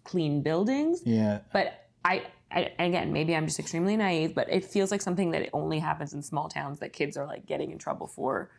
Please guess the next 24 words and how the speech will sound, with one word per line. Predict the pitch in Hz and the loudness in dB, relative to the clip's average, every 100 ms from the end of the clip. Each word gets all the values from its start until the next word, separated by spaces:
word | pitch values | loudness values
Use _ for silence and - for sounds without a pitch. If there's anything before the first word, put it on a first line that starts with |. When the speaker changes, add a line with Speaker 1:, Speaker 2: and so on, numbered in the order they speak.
| _ _ _ _ | _ _ _ _
Speaker 1:
graffitiing, | 170 - 208 151 - - | -4 0 0 2 -2 0
Speaker 2:
Yeah. | 120 123 254 381 - 196 - | 2 4 4 2 -2 -10 -6
Speaker 1:
right? | 220 - | -6 -6
Speaker 2:
<laughs> | |
Well, | - 143 | -8 -2
I | 143 147 | 2 4
think | 165 175 | 4 4
it's | 156 | 2
changed, | - 147 123 92 - - - | 0 2 4 2 -2 -14 -2
too. | 135 120 | 2 4
Speaker 1:
Okay. | 156 80 - - - - _ _ _ | 4 2 -2 -14 -20 -20 _ _ _
Speaker 2:
Um, | 113 113 107 107 107 104 - _ _ - | 2 4 4 4 2 -2 -8 _ _ -4
it's | 123 - | -2 2
definitely | 135 127 139 135 | 2 4 4 2
changed | 123 123 120 110 104 - | 2 4 4 2 -2 -4
a | 101 | -2
lot | 95 98 98 90 - _ _ _ _ _ _ _ _ _ _ _ _ _ _ _ _ _ _ | 0 2 2 0 -4 _ _ _ _ _ _ _ _ _ _ _ _ _ _ _ _ _ _
since | - - - 110 101 - - | -6 -4 0 2 2 0 -2
I | 95 101 | 0 2
started | - 117 113 113 117 117 - | 0 2 4 4 4 2 0
and | 101 95 | -2 0
then | 95 92 | 2 0
till | - 98 90 | 0 -2 0
now. | 92 95 95 92 104 135 127 | 2 2 2 2 2 0 -4